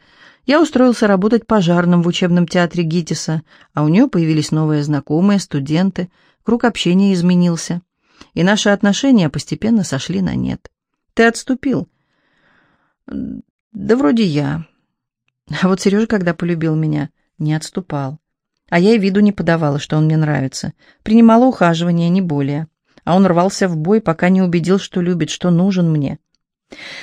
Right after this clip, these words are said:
А я, мама, наверное, эгоцентрист. Хочу, чтобы весь мир вертелся вокруг меня. Самый простой пример. Женщина входит в мою комнату, где, на мой взгляд, идеальный порядок, и начинает наводить свой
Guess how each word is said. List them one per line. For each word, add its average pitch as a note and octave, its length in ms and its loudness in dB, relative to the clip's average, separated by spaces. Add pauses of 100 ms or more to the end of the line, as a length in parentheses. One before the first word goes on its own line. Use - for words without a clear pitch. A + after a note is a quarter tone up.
(460)
А A3 100 2
я, C#4 120 6
мама, G3+ 260 6
наверное, A#3+ 480 4
эгоцентрист. F#3 920 -2 (260)
Хочу, E3+ 220 -2
чтобы F#3 280 0
весь G#3 240 2
мир G3 220 4
вертелся F3 480 0
вокруг D#3+ 420 -4
меня. D#3 460 0 (420)
Самый B3 280 2
простой A3+ 380 2
пример. G#3 460 2 (340)
Женщина G#3 440 2
входит G#3 340 0
в - 40 -2
мою G3 240 2
комнату, F3+ 720 2
где, D#3 200 -4
на F#3+ 120 4
мой F#3+ 140 2
взгляд, F#3+ 460 -2
идеальный F3 460 0
порядок, E3+ 540 -2 (300)
и F3+ 60 0
начинает A3+ 480 2
наводить F#3 460 0
свой D#3+ 340 0